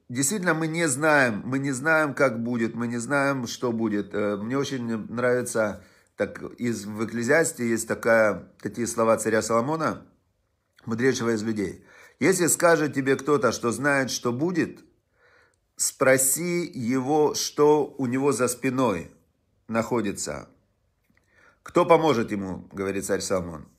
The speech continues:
Так, э, когда человек предсказывает, что будет, то его нужно спросить: «А ты знаешь вообще, что у тебя сейчас за спиной?» И он скажет: «Не знаю, потому что ты мне скажи, что у меня за спиной».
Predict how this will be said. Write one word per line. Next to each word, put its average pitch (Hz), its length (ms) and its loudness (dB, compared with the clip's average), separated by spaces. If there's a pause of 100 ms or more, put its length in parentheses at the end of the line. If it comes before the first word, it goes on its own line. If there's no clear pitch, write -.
Так, 104 260 0
э, 104 260 0 (120)
когда 135 480 2 (100)
человек 139 600 0
предсказывает, 123 760 2
что 131 200 0
будет, 180 480 -2 (480)
то - 80 -2
его 160 140 0
нужно 160 240 0
спросить: 147 420 0
«А 117 60 2
ты 120 100 -4
знаешь 175 260 2
вообще, 139 220 -4
что 131 160 -2
у 131 40 0
тебя 131 120 0
сейчас 123 200 0
за 120 100 0
спиной?» 117 360 -2
И 95 40 -2
он 143 140 0
скажет: 135 320 2
«Не 143 100 -2
знаю, 143 280 2
потому 110 300 -4
что 117 460 4 (100)
ты 165 80 0
мне 165 160 -4
скажи, 110 320 -2
что 95 200 -4
у 101 40 -2
меня 107 140 -4
за 98 100 -4
спиной». 95 360 -8